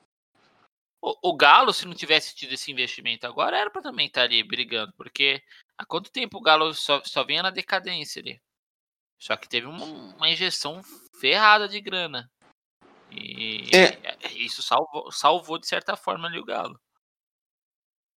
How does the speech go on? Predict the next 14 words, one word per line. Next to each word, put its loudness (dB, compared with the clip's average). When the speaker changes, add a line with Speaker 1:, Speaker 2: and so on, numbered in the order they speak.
Speaker 2:
Ainda 4
que, -6
tipo, -4
fez -2
um -2
brilhareco, 4
né, -6
cara? -20
Com, -20
ganhando -2
Libertadores, -2
Copa -8
do -12
Brasil. -6